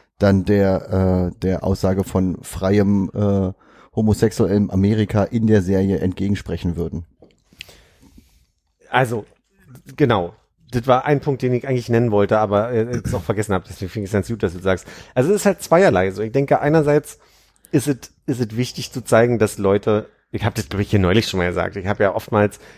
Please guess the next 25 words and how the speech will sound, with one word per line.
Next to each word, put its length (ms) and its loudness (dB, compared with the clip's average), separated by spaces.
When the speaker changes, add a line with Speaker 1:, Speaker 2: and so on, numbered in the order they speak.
Speaker 2:
jemanden 360 0
bei 100 4
mir 160 2
an 60 -2
der 120 0
Schule, 400 0
der 160 -2
irgendwie 160 -6
sehr 160 0
früh 200 -8
sehr 120 2
geoutet 480 -2
war 200 2
und 160 -4
da 120 0
immer 220 -2
into 220 -8
the 80 -4
face 500 0
schwul 420 2
war. 320 4
Ich 120 -8
hab 260 -6
d-, 80 -20
d-, 240 -20